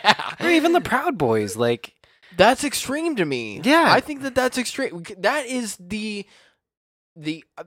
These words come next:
Speaker 1: the Proud Boys
Speaker 2: Well, that
Speaker 1: to
Speaker 2: was
Speaker 1: me seems like the modern K K K.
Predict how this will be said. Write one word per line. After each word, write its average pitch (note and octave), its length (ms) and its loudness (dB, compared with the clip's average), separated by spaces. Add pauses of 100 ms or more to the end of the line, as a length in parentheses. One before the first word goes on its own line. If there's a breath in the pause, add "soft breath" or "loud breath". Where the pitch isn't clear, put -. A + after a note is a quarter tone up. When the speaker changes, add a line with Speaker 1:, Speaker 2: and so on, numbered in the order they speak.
(140)
Speaker 1:
the D#3 120 -4
Proud B3+ 360 2
Boys B3+ 480 -6 (200 soft breath)
Speaker 2:
Well, E3 120 4
that A#3+ 100 6
Speaker 1:
to B3 60 2
Speaker 2:
was A3+ 100 2
Speaker 1:
me G3 200 -2
seems E3 340 -4
like C3+ 260 0
the C3 160 -6
modern D3+ 640 4
K B2+ 240 -2
K A2+ 200 -6
K. E2+ 220 -14